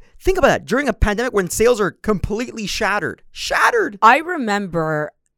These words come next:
Speaker 2: the conversation that we had, which is we need more people to do what we need to do, what we s-, what we're gonna say and, and d-, what we're gonna say and more. So in order for ch-, us to do that, I remember the specific conversation we were talking about hiring,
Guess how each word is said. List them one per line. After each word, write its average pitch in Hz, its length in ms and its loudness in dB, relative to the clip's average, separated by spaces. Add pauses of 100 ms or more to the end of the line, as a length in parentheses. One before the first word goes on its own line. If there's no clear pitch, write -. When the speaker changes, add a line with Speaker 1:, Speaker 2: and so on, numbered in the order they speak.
Speaker 2:
the 190 220 -6
conversation 180 640 -6
that 160 100 -10
we 165 120 -8
had, 175 360 -2
which 160 220 -8
is 156 320 -4
we 165 260 -4
need 233 200 -4
more 185 180 -6
people 185 300 -8
to 160 100 -16
do 160 160 -6
what 156 100 -4
we 151 100 -10
need 143 180 -8
to 160 80 -10
do, 151 320 2
what 139 140 -4
we 170 100 -2
s-, - 120 -6
what 180 160 2
we're 180 100 0
gonna 196 160 -2
say 180 240 -2
and, 170 260 -8 (300)
and 170 220 -2
d-, 180 80 -10
what 214 180 -2
we're 240 100 -4
gonna 240 300 -6 (180)
say 214 500 2 (180)
and 180 160 -8
more. 175 320 -8 (520)
So 220 380 4
in 208 80 -8
order 269 220 2
for 233 120 -12
ch-, - 200 -14
us 208 180 0
to - 80 -18
do 208 100 -6
that, 208 100 0
I 160 60 0
remember 214 420 0
the 190 120 -4
specific 185 380 -8
conversation 190 440 -4
we 165 60 -4
were 156 80 -4
talking 175 340 -2
about 160 160 -4
hiring, 190 460 0